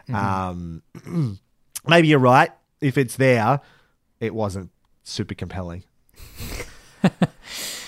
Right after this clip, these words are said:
Speaker 2: Um, Luke was intolerable in season one. He was less intolerable, but he's still not really a character.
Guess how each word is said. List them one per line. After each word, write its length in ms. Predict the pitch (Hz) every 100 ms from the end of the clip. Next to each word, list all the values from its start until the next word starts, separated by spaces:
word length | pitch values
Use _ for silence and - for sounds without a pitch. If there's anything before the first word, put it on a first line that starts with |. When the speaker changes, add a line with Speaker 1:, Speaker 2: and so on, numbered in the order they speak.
| - - - _ _ _ _ _ _ 143
Speaker 2:
Um, 680 | 139 135 135 135 127 131 - _ _ _ _ _ _ 151
Luke 420 | 151 226 208 - - - _ _ _
was 180 | 139 151
intolerable 1040 | 147 - - 190 190 180 139 127 101 - _
in 200 | - 127
season 420 | 120 123 120 113 104
one. 380 | 98 87 87 - _ _ _ _ _ _ _ _ _ _ -
He 160 | 156
was 200 | 165 151
less 460 | 143 151 175 175 170
intolerable, 800 | 151 143 143 131 120 123 117 - _ _ _ _
but 100 | -
he's 160 | 127 139
still 360 | - 147 135 131
not 200 | 120 110
really 220 | 117 104
a 60 | 95
character. 580 | 113 90 85 - 78